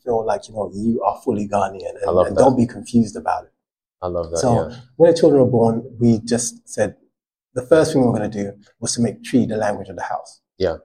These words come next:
Speaker 1: So in order for that to happen, I knew I had to step up my Twi game.
Speaker 2: Hundred percent.
Speaker 1: So, um, I was studying and really trying to, to get it to that next level.
Speaker 2: Mm-hmm.
Speaker 1: So in the house, we would sing nursery rhymes.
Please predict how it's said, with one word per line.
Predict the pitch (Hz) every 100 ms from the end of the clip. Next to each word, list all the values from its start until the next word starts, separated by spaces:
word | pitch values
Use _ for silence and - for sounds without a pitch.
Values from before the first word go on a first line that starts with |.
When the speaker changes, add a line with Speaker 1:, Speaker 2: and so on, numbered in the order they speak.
| _
Speaker 1:
So | - - 104
in | 107
order | 139 127
for | 123
that | 131 -
to | 127
happen, | 107 - 107
I | 127 123
knew | 110
I | 113
had | 117
to | -
step | - 123
up | 110
my | 92
Twi | - 135 110
game. | 87 90 - -
Speaker 2:
Hundred | 95 -
percent. |
Speaker 1:
So, | - 113 104 110 101
um, | 104 101 104
I | 107
was | 101
studying | - 123 110 113 110 104
and | 95 95
really | 117 113 104
trying | 98 - 127 110 110 101
to, | - 101 95 _ _
to | -
get | - 123
it | -
to | -
that | -
next | - -
level. | 107 104 95 -
Speaker 2:
Mm-hmm. | 101 104 107
Speaker 1:
So | - 113
in | 117
the |
house, | - 117 113 -
we | 131
would | 110
sing | - 151 127 120 117 110
nursery | 123 117 117
rhymes. | 107 117 113 95 107